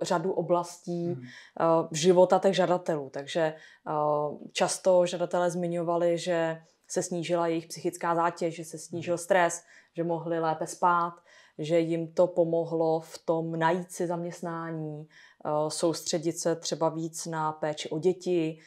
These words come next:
Speaker 1: V několika při-, případech, eh, u žadatelů také došlo k tomu, že, eh, vlastně ten náš příspěvek fungoval jako prevence třeba odebrání
Speaker 2: Mhm.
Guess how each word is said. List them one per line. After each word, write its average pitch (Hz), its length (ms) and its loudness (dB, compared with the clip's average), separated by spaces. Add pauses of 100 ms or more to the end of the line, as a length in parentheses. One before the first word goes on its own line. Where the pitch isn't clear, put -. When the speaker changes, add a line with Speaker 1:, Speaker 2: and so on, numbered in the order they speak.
(220)
Speaker 1:
V 156 200 -2
několika 165 420 2
při-, - 300 0 (140)
případech, 170 840 6
eh, 156 180 0
u 160 100 -2
žadatelů 160 480 0
také 165 260 2
došlo 170 300 2
k - 80 -8
tomu, 170 460 0 (420)
že, 160 260 0
eh, 160 380 4 (720)
vlastně 156 480 -4 (140)
ten 165 120 6
náš 165 180 0
příspěvek 170 480 -2
fungoval 165 400 0 (220)
jako 175 160 0
prevence 170 720 0
třeba - 320 -6
odebrání 160 800 0
Speaker 2:
Mhm. 123 160 -14